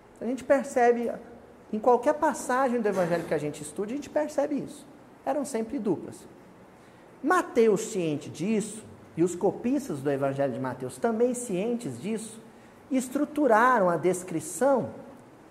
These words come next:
do colégio apostólico, dos doze discípulos, também em pares. Então, nós já estudamos aqui a dupla Pedro e André, estudamos a dupla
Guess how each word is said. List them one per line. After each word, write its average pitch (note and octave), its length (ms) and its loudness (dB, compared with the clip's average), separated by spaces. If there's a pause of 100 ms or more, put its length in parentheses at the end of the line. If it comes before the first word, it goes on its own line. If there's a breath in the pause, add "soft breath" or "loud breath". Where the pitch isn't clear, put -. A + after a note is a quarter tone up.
(140)
do D3+ 140 -2
colégio D3 420 4
apostólico, C#3+ 720 2
dos B2 220 -2
doze E3 380 6
discípulos, - 680 -6 (360)
também A3 560 2 (340)
em G#3+ 120 -4
pares. E3+ 600 -6 (960)
Então, D4+ 140 6
nós D#4 160 8
já B3+ 80 8
estudamos F3 520 2
aqui D3 260 2
a D3+ 100 4
dupla B2+ 540 -2 (680)
Pedro G3 380 8
e D3+ 60 0
André, F3+ 500 4 (840)
estudamos F3 600 2
a D3+ 120 4
dupla B2+ 420 -4